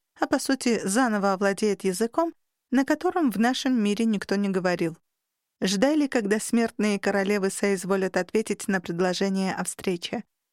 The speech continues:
Азриэль не оставлял попыток проникнуть в их дворы. Пока что все его усилия оказывались безрезультатными.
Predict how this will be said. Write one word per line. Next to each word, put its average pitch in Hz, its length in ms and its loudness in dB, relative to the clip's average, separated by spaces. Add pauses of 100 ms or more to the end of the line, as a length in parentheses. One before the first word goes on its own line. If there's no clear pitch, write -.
(260)
Азриэль 240 640 2
не 233 160 4
оставлял 240 480 0
попыток - 520 -2
проникнуть 226 560 0
в - 40 2
их 220 160 -2
дворы. 208 420 -2 (440)
Пока 349 280 0
что 320 240 -2
все 349 280 -2
его 262 220 2
усилия 254 560 0
оказывались 208 680 -2
безрезультатными. 180 1200 -2